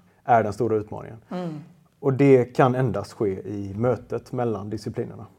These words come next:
Speaker 2: Mm. Och det är lite grann det ni försöker göra här, just här på Challenge Lab då, låter det ju som. Att, att skapa de här tvärmötena över de här stuprören eller gränserna då.
Speaker 1: Absolut.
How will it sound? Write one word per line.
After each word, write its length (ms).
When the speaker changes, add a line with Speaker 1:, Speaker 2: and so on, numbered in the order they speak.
Speaker 2:
Mm. 240
Och 80
det 80
är 160
lite 240
grann 180
det 80
ni 140
försöker 420
göra 220
här, 140
just 280
här 140
på 140
Challenge 440
Lab 200
då, 320
låter 340
det 60
ju 100
som. 240
Att, 560
att 220
skapa 480
de 100
här 100
tvärmötena 1300
över 300
de 140
här 300
stuprören 600
eller 140
gränserna 800
då. 100
Speaker 1:
Absolut. 640